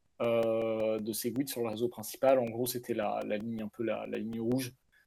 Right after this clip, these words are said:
euh, qui avait été tracée à l'époque. Et, euh, c'est parce que Segwit a été activé sur, euh, sur le réseau Bitcoin que, euh, on a eu le fork, euh, de Bitcoin Cash. Donc, c'était un sujet extrêmement chargé.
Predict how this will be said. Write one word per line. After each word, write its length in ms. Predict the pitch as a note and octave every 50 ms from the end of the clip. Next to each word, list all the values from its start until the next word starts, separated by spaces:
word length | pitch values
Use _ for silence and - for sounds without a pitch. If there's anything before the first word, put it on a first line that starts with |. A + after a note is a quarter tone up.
| _ _ _ _ _ _ - A#2
euh, 260 | A#2 A2+ A2+ A2+ A2+
qui 160 | A2 - A#2+
avait 100 | A2+ A2+
été 160 | A2+ - B2
tracée 320 | A#2 - B2 A#2+ A#2+ - B2+
à 40 |
l'époque. 580 | A2+ A2 G#2+ - C3 C#3 D3+ D3+ C#3+ - - -
Et, 260 | A#2+ A#2+ B2 B2 A#2+
euh, 80 | A2+ A2
c'est 180 | - - B2+
parce 200 | - - A2+ -
que 80 | - C3
Segwit 380 | B2 - C3 A2+ A#2+ C3 C3 -
a 60 | A#2+
été 160 | A2 - -
activé 420 | A#2+ A2+ - - - B2 A#2+ C3 C3+
sur, 380 | C3 - - - A2+ G2+ G#2+
euh, 240 | A2 A2 A2+ - - - - A2+ - - - - - A#2+ A#2+
sur 160 | - - -
le 60 | A2 A2
réseau 180 | G#2+ G#2+ A2+
Bitcoin 460 | G#2 A2 A2 - - C#3+ D3 D3+ C3+
que, 160 | - - - C3+
euh, 380 | C#3 C#3+ D3 D3 C3+ B2 A#2
on 200 | A2+ A2 A2 G#2+
a 60 | G#2
eu 120 | A2 B2 C3
le 120 | A#2+ A2
fork, 440 | - - - C3+ C#3 - - - - _ - - - - - - - - - _ _ _ -
euh, 380 | A#2 A2+ A#2 A#2+ A#2 A#2 A#2 A2+
de 160 | A2+ A#2+ B2
Bitcoin 340 | A#2+ A#2+ A2+ - B2+ B2 B2
Cash. 280 | - D#3 D#3+ D#3+ C#3
Donc, 160 | C3+ B2 A#2
c'était 380 | - C3 A#2+ - C#3+ D3 D3 D3
un 140 | C3 B2 B2
sujet 400 | - - - A#2+ B2 C#3 D3+ - -
extrêmement 680 | F#3 F3 F3+ F#3 F3+ - - - - D3 C#3 C3+ C3+
chargé. 400 | C3+ - - C3 A#2 B2 C3+ -